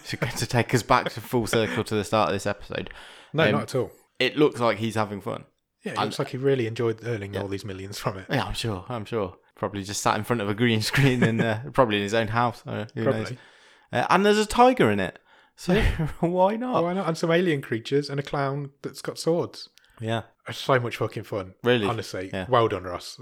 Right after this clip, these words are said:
Speaker 2: You've, you've out excelled yourself. It's, I really enjoyed it. I'm glad you really enjoyed it as well.
Speaker 1: Yeah.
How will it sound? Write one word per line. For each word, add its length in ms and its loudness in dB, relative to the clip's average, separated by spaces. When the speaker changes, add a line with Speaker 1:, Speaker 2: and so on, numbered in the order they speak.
Speaker 2:
You've, 500 -12
you've 360 -10
out 300 -8
excelled 460 -6
yourself. 440 -16
It's, 180 -18
I 80 -8
really 360 -6
enjoyed 320 -14
it. 100 -16
I'm 80 -10
glad 300 -2
you 120 -10
really 160 -12
enjoyed 260 -14
it 60 -18
as 100 -18
well. 200 -12
Speaker 1:
Yeah. 140 2